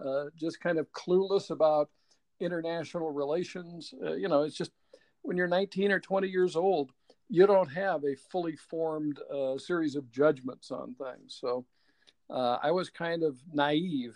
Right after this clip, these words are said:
in those days. And I've even described this book as, uh, history, uh, through the eyes of a young and clueless kid, as told by an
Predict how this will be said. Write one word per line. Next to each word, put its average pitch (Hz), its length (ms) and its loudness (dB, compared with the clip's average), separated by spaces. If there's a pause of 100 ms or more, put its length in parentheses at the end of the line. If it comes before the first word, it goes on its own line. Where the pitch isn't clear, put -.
(140)
in 127 220 -4
those 120 240 -4
days. - 460 -6 (200)
And 143 240 -2
I've 156 140 4
even 208 200 8
described 165 480 6
this 139 140 -2
book 143 340 -2
as, 131 280 -4 (600)
uh, 139 220 -2 (460)
history, 175 560 2 (500)
uh, 135 280 -6
through 208 260 -4
the 175 160 -2
eyes 165 520 0 (600)
of 143 400 -4 (400)
a 143 120 -4
young 165 440 -6
and 139 220 -6
clueless 175 580 2
kid, 151 420 4 (440)
as 165 260 4
told 185 480 0
by 151 380 -2 (400)
an 147 260 -4